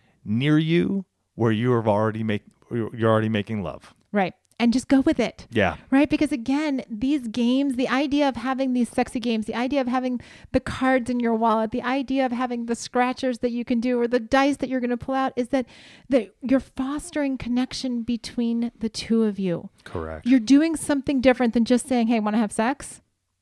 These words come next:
Speaker 2: I mean, it accomplishes something, but, but is it building your relationship? Is it building that emotional and physical connection to say, "Let's build some anticipation here. Let's get, let's get creative. Let's have fun. Let's laugh." Right?
Speaker 1: Mm-hmm.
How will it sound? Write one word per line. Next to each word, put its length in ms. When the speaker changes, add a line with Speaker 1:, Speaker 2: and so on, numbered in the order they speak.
Speaker 2:
I 40
mean, 220
it 100
accomplishes 640
something, 400
but, 160
but 240
is 140
it 380
building 640
your 220
relationship? 840
Is 160
it 140
building 460
that 220
emotional 640
and 120
physical 360
connection 340
to 120
say, 100
"Let's 180
build 340
some 140
anticipation 640
here. 200
Let's 200
get, 180
let's 220
get 260
creative. 400
Let's 200
have 260
fun. 260
Let's 200
laugh." 840
Right? 220
Speaker 1:
Mm-hmm. 300